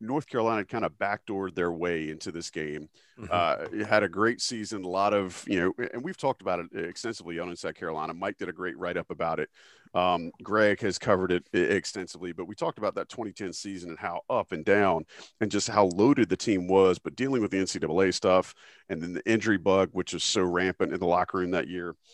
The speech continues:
Speaker 1: U N C kind of swooned late into the season. They dropped a, a game to N C State, uh, dropped a game to Virginia Tech. Virginia Tech was ranked, uh, eked by Duke, I think by five or so, but U N C still had, uh, th-, kind of the it factor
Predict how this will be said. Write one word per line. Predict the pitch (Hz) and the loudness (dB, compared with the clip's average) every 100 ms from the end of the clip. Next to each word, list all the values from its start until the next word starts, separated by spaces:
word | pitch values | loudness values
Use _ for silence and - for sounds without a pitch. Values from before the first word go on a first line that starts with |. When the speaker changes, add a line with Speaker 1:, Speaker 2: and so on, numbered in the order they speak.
| - _ _ - | -20 _ _ -8
Speaker 1:
U | 104 214 | -2 -2
N | |
C | 220 165 | -2 -4
kind | - 139 | -2 0
of | 110 | 0
swooned | - 120 127 123 | -2 -2 -4 -2
late | 92 98 | 0 0
into | 95 95 | 0 -8
the | 85 | -8
season. | - 85 80 | -8 -8 -8
They | 80 | -8
dropped | 85 101 104 101 | -2 2 2 2
a, | 90 87 | 0 0
a | 92 | 0
game | 101 98 | 0 2
to | 82 | 0
N | 87 | -2
C | 80 | -4
State, | - 92 90 90 _ _ _ _ | -2 2 2 2 _ _ _ _
uh, | 87 82 | 0 2
dropped | 98 95 | 4 4
a | 92 | 4
game | 95 | -2
to | 90 | -2
Virginia | 85 90 90 | -6 -6 -6
Tech. | - 90 87 | 0 2 2
Virginia | 85 82 | -2 -6
Tech | 73 101 90 | 0 0 0
was | 85 | -4
ranked, | 92 87 87 - - _ _ _ | -8 -8 -8 -14 -20 _ _ _
uh, | 104 98 95 | 0 2 2
eked | 135 135 - | 0 -2 2
by | 120 | 2
Duke, | 101 104 110 | 4 0 -2
I | 101 | -2
think | 110 - | -4 -6
by | 82 | -6
five | - 92 92 | -4 -4 -4
or | |
so, | 90 98 92 | -6 -6 -6
but | 85 95 - _ _ _ _ | -6 -8 -10 _ _ _ _
U | 101 165 | -8 -6
N | 202 | -6
C | 160 | -8
still | 156 - 127 | -10 -10 -10
had, | 117 123 117 110 92 92 _ _ _ _ _ - - | -2 0 2 0 -4 -10 _ _ _ _ _ -18 -16
uh, | 95 - | -16 -16
th-, | 92 - 113 | -20 -14 -10
kind | 131 120 | -6 -6
of | 90 | -6
the | 101 | -6
it | - 127 | -2 -2
factor | - 92 87 95 78 | 0 -4 -2 -8 -10